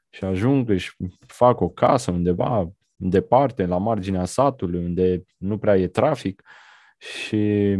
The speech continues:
aia să fie oaza lor de liniște sau de libertate.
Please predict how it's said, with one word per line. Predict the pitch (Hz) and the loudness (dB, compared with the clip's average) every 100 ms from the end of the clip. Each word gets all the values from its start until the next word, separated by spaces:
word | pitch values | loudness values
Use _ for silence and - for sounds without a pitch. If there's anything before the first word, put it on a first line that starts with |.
| 92 - - | -2 -8 -6
aia | 101 123 127 | 2 4 4
să | 117 98 | 0 -4
fie | - 117 110 104 | -4 0 2 2
oaza | 98 113 107 98 | 4 2 2 0
lor | 101 107 | 0 0
de | 92 | 0
liniște | 95 101 92 82 - 85 | -2 -2 -4 -6 -12 -14
sau | - 85 | -6 -2
de | 85 | 0
libertate. | 82 85 78 87 - 95 87 - | 0 0 0 -2 0 -2 0 -8